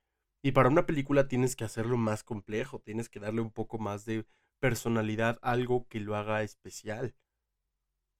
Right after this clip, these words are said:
Y en el caso, y, y lo tienes que hacer muy guapo, ¿no? Para que venda, y en el caso de Andrew Garfield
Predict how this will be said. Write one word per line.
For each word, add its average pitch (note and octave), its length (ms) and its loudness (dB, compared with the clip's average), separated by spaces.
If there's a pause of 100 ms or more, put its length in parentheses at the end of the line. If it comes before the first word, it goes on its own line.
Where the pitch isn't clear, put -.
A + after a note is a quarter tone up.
(140)
Y F#3+ 120 4
en G3+ 100 12
el F#3+ 140 6
caso, C#3+ 240 2
y, E3 140 -6
y B3 260 -4
lo D3+ 100 4
tienes C#3+ 200 4
que C#3 40 -8
hacer B2+ 100 0
muy A2+ 100 -2
guapo, - 340 -4
¿no? A#2+ 160 -2
Para G#2 160 -10
que - 120 -12
venda, C#3+ 320 4
y A2 80 2
en G2+ 80 -6
el F#2+ 100 -12
caso A2+ 400 -2 (400)
de G2+ 540 0
Andrew G#2 240 2
Garfield C3+ 440 4